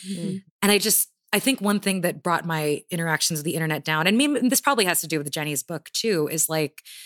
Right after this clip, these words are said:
Speaker 2: what is giving me, like, real kind of animal pleasure in,
Speaker 1: Mm-hmm.
Speaker 2: in the day. And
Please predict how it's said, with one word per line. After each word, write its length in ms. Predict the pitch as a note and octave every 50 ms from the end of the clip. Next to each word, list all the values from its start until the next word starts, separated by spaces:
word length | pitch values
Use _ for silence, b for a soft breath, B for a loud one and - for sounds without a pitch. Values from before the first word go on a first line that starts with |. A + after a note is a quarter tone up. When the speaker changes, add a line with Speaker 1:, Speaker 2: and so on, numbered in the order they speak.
| B B B B B B B B
Speaker 2:
what 180 | E3 F#3 G#3+ C4
is 120 | C4 -
giving 300 | - A3 G3+ G3+ G#3 G3
me, 140 | F#3+ F#3 F3+
like, 320 | E3 D#3 D3 C#3+ - - -
real 420 | F3+ D3+ E3+ F#3 F3+ F3 F3+ F3 -
kind 180 | - F#3 F3
of 80 | D#3 D3+ -
animal 420 | D3+ D3+ D3+ D#3 D#3 D#3+ D3+ D3+ C#3+
pleasure 540 | - - D3+ D3 C#3+ C3+ D3+ D3+ D#3 E3+
in, 160 | D#3+ - - -
Speaker 1:
Mm-hmm. 320 | D3+ D3+ G3+ G3 G3+ F#3+
Speaker 2:
in 220 | D3+ D3+ D#3 D#3 C#3+
the 80 | C#3+
day. 420 | C#3 C#3+ C3+ C3 C3+ D3 D#3+ E3+ E3+
And 240 | D#3 D3 D3+ D3+